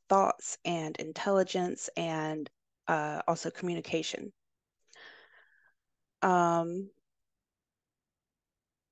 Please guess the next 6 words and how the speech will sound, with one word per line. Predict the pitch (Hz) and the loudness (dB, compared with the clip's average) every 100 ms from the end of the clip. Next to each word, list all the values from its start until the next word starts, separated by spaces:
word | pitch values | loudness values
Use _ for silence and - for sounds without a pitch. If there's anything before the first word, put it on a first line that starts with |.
| _ _ _ _ _ _ _ _ _ _ _ _ _ _ _ _ _ _ - - - _ _ _ _ - | _ _ _ _ _ _ _ _ _ _ _ _ _ _ _ _ _ _ -20 -20 -20 _ _ _ _ -8
is | 202 - _ | -8 -8 _
air | - 220 247 | -14 -12 -14
communication? | - 226 226 233 226 226 - 277 - _ _ _ _ | -14 -12 -12 -10 -10 -10 -8 -10 -12 _ _ _ _
It | - | -4
doesn't | 202 185 - | -2 0 -2
matter. | 156 151 | -4 -4